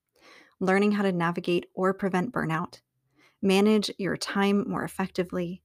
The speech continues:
set better boundaries, cultivate a strong personal and professional identity,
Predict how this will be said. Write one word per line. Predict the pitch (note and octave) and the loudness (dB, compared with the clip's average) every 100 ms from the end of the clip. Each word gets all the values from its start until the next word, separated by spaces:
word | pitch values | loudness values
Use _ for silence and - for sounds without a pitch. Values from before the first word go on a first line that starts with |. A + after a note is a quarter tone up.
| _ _ _ - | _ _ _ -8
set | - A3+ G#3+ | 2 2 2
better | - F3 - | 0 0 0
boundaries, | F#3+ G3+ F#3+ F#3+ F#3 F#3+ - - _ _ _ - | 2 2 2 0 -4 -6 -12 -18 _ _ _ -4
cultivate | B3+ A#3+ G#3+ G#3+ G#3 | 0 0 4 2 2
a | F#3+ | -4
strong | - - F#3 F#3+ | -6 2 2 2
personal | F#3 G3 F#3 G#3 F#3+ F3+ | -2 -2 0 0 0 0
and | F3+ | -4
professional | E3+ E3 E3+ - F#3 | -6 -4 -4 -2 -4
identity, | F3+ F3 D#3+ E3 E3 D#3+ E3 | -2 -2 -2 -2 -2 -2 -4